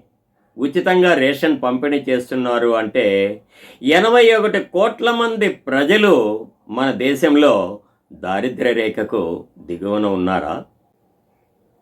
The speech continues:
ప్రభుత్వాలు ఉచితాలు ఇవ్వడం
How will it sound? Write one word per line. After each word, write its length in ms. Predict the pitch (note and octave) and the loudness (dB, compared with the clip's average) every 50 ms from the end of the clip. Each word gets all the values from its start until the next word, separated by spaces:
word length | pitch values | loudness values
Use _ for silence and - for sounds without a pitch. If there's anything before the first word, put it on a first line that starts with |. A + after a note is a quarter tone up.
| _ - | _ 2
ప్రభుత్వాలు 680 | E3+ F#3+ G#3+ B3+ B3 B3+ A#3 G#3+ G3+ G3 G#3+ G3+ D#3 B2 G#2+ G2+ G#2 G#2+ G#2+ _ _ _ _ _ _ _ _ _ _ _ _ _ _ _ _ _ - E3 | 4 6 6 4 4 4 4 4 4 6 4 4 2 2 0 -2 -4 -8 -12 _ _ _ _ _ _ _ _ _ _ _ _ _ _ _ _ _ -4 -4
ఉచితాలు 400 | F3+ F#3 A#3 B3 B3+ B3 A#3 G#3 F3 | -2 -2 2 4 6 6 6 4 4
ఇవ్వడం 260 | E3 F3 E3+ F3 | 4 4 4 4